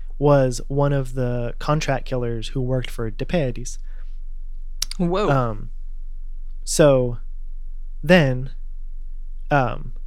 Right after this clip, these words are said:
Speaker 1: the former mistress of Enrico De Pedis told the authorities that De Pedis had confessed to her, basically, that he had been the one to kidnap Emanuela, um,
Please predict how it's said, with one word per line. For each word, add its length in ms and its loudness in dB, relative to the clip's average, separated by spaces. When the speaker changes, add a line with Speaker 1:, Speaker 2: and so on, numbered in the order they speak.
Speaker 1:
the 200 4
former 380 6
mistress 540 2
of 420 2
Enrico 340 2
De 120 0
Pedis 480 -2
told 460 6
the 100 2
authorities 760 0
that 380 0
De 80 2
Pedis 480 2
had 340 -2
confessed 460 -2
to 80 -4
her, 140 -2
basically, 440 -4
that 140 -4
he 200 0
had 160 0
been 180 0
the 60 0
one 440 -4
to 80 -4
kidnap 560 -2
Emanuela, 720 -2
um, 420 -2